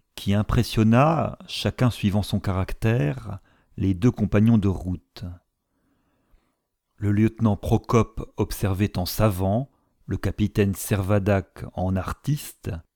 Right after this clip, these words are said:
ouvert à toute émotion nouvelle. Quand le soleil vint à se coucher, lorsque ses rayons frappant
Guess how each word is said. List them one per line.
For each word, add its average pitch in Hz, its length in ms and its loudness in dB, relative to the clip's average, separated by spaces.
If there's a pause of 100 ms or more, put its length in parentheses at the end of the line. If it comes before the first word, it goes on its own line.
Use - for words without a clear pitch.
(120)
ouvert 107 340 4
à 87 80 -2
toute - 280 -2
émotion 104 440 4
nouvelle. 85 760 -4 (1080)
Quand 117 140 4
le 110 120 6
soleil 123 360 6
vint 107 240 2
à 98 80 -2
se - 140 -4
coucher, 156 680 -2 (220)
lorsque 107 400 0
ses 107 220 0
rayons 113 380 6
frappant - 460 0